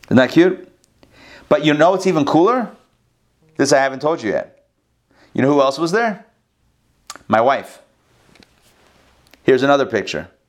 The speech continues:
Mandela with a few kids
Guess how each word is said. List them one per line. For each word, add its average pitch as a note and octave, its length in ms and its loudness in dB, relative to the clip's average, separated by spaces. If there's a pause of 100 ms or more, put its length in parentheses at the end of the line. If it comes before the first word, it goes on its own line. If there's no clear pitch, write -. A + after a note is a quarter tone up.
(600)
Mandela C#3 760 0 (600)
with - 140 0
a B2+ 60 4
few B2+ 220 2
kids E3+ 640 -2